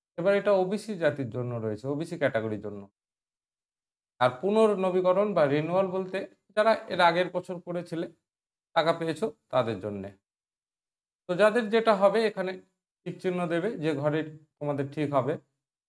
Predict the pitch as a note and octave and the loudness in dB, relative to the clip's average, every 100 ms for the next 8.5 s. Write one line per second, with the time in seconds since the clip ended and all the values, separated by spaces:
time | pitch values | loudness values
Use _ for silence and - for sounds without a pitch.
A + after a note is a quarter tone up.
0 | _ _ _ _ _ _ _ _ _ _ | _ _ _ _ _ _ _ _ _ _
1 | _ _ _ _ D#3+ F#3 G3 G#3 G#3 G#3 | _ _ _ _ -4 -2 -2 2 2 0
2 | - F#3+ E3 E3+ F3 F3+ F#3 F#3 F#3 C3+ | 0 2 2 0 -2 0 -2 -2 -4 -4
3 | B2 A2 F#2+ F#2+ - _ _ _ _ _ | -2 -4 -8 -12 -20 _ _ _ _ _
4 | _ _ _ _ _ _ _ - D3+ F3 | _ _ _ _ _ _ _ -6 -4 -2
5 | F#3 F3+ F3+ F#3+ - - _ E3+ F3+ F3+ | -2 -2 -4 -4 -8 -20 _ -4 -4 -4
6 | F3+ F3+ F#3+ F#3 G3 - G3 A3 - F#3+ | -6 -4 -6 -6 -8 -6 -4 -4 -8 -4
7 | F3 D#3+ D#3+ E3 - _ D3 D3 D#3 F3+ | -2 -2 -4 -10 -14 _ 0 0 0 -2
8 | F#3 F3+ C3+ C#3+ D3+ | 0 0 0 0 -2